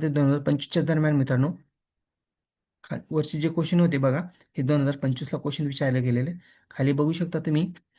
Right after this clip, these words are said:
महाराष्ट्राच्या सीमेलगत एकूण किती राज्य आहेत? पांढऱ्या सोन्याचा जिल्हा म्हणून कोणत्या जिल्ह्याला ओळखला जातो? नटसम्राट हे नाटक कोणी लिहिले आहे?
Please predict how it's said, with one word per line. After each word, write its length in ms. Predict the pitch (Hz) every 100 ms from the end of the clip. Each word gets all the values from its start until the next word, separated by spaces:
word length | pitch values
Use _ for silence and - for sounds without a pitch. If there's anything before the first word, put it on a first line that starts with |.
| _ _ -
महाराष्ट्राच्या 580 | 143 156 147 - 160 160
सीमेलगत 460 | 160 156 147 151
एकूण 220 | 147 151 143
किती 200 | 147 151
राज्य 280 | 139 131
आहेत? 120 | 135 135
पांढऱ्या 300 | 139 139 156
सोन्याचा 380 | 156 147 151
जिल्हा 240 | 135 139 147
म्हणून 200 | 139 139
कोणत्या 280 | 147 143 147
जिल्ह्याला 320 | 143 143 143
ओळखला 300 | 143 143 131
जातो? 380 | 127 127 135 - - - - _
नटसम्राट 640 | 151 151 170 175 151 151 151
हे 80 | 156
नाटक 340 | 143 151 151
कोणी 240 | 151 151
लिहिले 240 | 147 135 131
आहे? 220 | 123